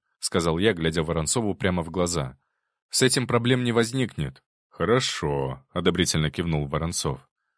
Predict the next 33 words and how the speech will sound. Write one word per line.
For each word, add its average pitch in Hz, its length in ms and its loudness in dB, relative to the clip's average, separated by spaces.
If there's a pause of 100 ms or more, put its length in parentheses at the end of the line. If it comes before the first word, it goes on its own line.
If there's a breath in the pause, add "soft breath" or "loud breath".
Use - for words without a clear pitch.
(240)
"Завтра 95 460 0
утром 87 560 0
на 76 200 -4
испытательном 92 680 0
полигоне 92 460 0
судебного 82 580 0
бюро 85 340 0
как 71 200 -6
раз 85 160 2
будет 85 320 -6
окошко. 95 640 -4 (520 soft breath)
Будете 135 380 2
готовы 117 380 4
показать 104 440 0
все, - 240 -2
на 110 120 0
что 107 180 0
способны?" 80 760 0 (640)
"Я 104 160 4
буду 113 240 2
там", 67 320 -6 (220)
ответил 90 440 0
я, 113 120 4
чувствуя 82 380 -2
предвкушение, 87 720 -2
которое 87 400 0
каждый 104 380 -2
раз 110 160 0
подстегивало 98 720 -2
меня 92 240 0
перед 87 300 -4
чем-то 92 340 -2
интересным. 87 800 -4